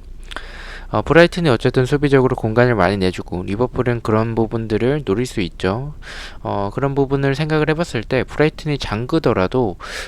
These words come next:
어, 저는 이렇게 브라이튼의 수비력이 그렇게 뛰어나진 않는다라는 생각이 있어서 저는 이 경기는 좀 득점이 많이 나오는, 어, 오버 쪽을 말씀을 드리겠습니다.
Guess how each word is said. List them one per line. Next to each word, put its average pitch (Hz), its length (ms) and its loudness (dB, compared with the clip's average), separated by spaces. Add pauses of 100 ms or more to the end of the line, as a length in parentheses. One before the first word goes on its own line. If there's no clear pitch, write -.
(120)
어, 104 360 -4
저는 127 480 0
이렇게 107 360 2
브라이튼의 117 560 2
수비력이 160 720 2
그렇게 - 280 -6
뛰어나진 170 540 0
않는다라는 101 1000 0
생각이 143 360 0
있어서 98 380 -2 (1200)
저는 107 200 -4
이 107 60 -2
경기는 110 360 -4
좀 117 160 -4
득점이 131 460 0
많이 101 220 4
나오는, 95 460 2 (400)
어, 90 100 -6
오버 101 300 2
쪽을 127 340 2
말씀을 104 640 -2
드리겠습니다. 98 760 -8